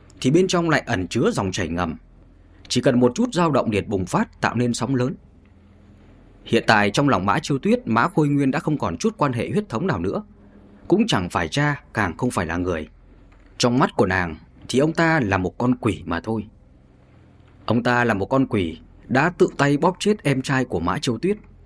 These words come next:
"Mã Khôi Nguyên." Mã Chiêu Tuyết nghiến răng mà nói: "Trước khi chết, nói cho ta biết, tại sao ông lại giết em trai của ta?" Mã Khôi Nguyên nhíu mày,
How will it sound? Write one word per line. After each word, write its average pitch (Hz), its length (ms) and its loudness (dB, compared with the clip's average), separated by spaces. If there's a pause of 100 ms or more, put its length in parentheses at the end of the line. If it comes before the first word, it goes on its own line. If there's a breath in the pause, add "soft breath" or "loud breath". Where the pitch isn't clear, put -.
(2250)
"Mã 110 320 4
Khôi 131 180 4
Nguyên." 123 240 0 (1400)
Mã 226 260 4
Chiêu 156 140 0
Tuyết 196 260 2
nghiến 123 220 2
răng 151 200 0
mà 85 120 -2
nói: 113 300 -2 (840)
"Trước 175 200 2
khi 120 140 0
chết, 127 220 0 (920)
nói 104 260 4
cho 143 100 2
ta 123 140 2
biết, 180 200 2 (580)
tại 110 140 4
sao 135 180 2
ông 139 160 0
lại 120 160 0
giết 214 220 2
em 156 160 4
trai 147 180 0
của - 160 -4
ta?" 113 280 -6 (2000)
Mã 113 220 4
Khôi 156 160 4
Nguyên 135 320 4
nhíu 123 160 4
mày, 113 320 0